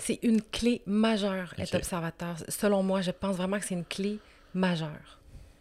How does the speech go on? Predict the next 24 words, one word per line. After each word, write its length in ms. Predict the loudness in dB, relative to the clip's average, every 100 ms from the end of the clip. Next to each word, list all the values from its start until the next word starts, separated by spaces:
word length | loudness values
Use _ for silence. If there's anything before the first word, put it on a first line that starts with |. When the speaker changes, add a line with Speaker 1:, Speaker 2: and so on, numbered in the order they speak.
| -20 _ -20 -20 -20 -8 2
Speaker 2:
Puis 380 | 4 6 4 0 -20 -20 -20 -20 -2
Speaker 1:
Ça 80 | 2
veut 60 | 4
pas 120 | 6
dire 120 | 6
de 80 | 4
pas 160 | 2
être 60 | 2
dans 100 | 2
l'action. 480 | 2 -2 0 0 2
Ben, 80 | 0
je 80 | 0
me 80 |
souviens 340 | -2 -2 0 0
des 120 | 0
fois, 320 | -2 -2 -2
euh, 60 | -2 -6 -20 -12 -2
dans 80 | 0
des 100 | 2
retraites 320 | 0 -2 -2
de 80 | 0
méditation, 800 | -2 -4 -2 -2 0 0 0 0
euh, 80 | -4 -10 -20 -20 -20 -20 -8
euh, 520 | -6 -4 -4 -8 -10